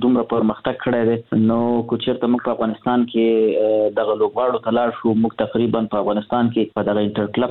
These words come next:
لیول باندې تقریبا، آه، دیارلس زره شاوخوا کسان لوبغاړي، آه، لرو چې په دغه انټر کلب کې لوبیږي، چې دا غټ، آه، تعداد دی. مخکې له دې موږ دومره لوبغاړي، آه، او دومره، آه، ټیلنټ او دا، آه،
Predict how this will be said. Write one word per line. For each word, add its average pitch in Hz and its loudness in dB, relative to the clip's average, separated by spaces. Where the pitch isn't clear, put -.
لیول 113 2
باندې 107 0
تقریبا، 113 0
آه، 95 -2
دیارلس 113 0
زره 117 0
شاوخوا 104 -2
کسان 123 -2
لوبغاړي، 117 2
آه، 98 2
لرو 101 2
چې - -4
په 98 0
دغه 95 0
انټر 95 -4
کلب 123 -2
کې 117 0
لوبیږي، 101 0
چې - -2
دا 117 0
غټ، 120 -2
آه، 95 2
تعداد 107 -2
دی. 107 0
مخکې 123 -2
له 110 2
دې 123 0
موږ 123 2
دومره 117 2
لوبغاړي، 110 0
آه، 95 2
او 98 -2
دومره، 117 2
آه، 98 2
ټیلنټ 120 0
او 104 0
دا، 117 0
آه، 104 2